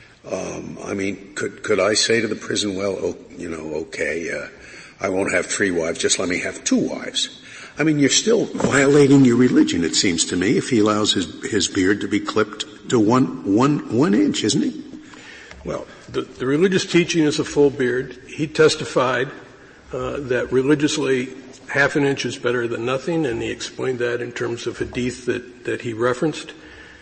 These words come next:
Speaker 2: He's in a very difficult situation. I don't think he should be penalized for being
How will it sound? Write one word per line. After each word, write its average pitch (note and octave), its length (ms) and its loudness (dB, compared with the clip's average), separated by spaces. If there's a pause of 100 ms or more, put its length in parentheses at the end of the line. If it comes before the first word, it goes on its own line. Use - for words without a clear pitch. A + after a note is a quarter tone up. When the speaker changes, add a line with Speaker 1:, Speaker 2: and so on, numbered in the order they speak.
(220)
Speaker 2:
He's D#3+ 200 -2
in E3 60 6
a C#3+ 60 6
very C3+ 220 8
difficult C3+ 440 2
situation. C3 640 2
I A#2+ 100 0
don't C3 140 -2
think C3 160 -4
he B2+ 80 -4
should B2 140 -8
be A#2 80 -10
penalized B2 640 0
for B2 100 -6
being A2+ 400 -4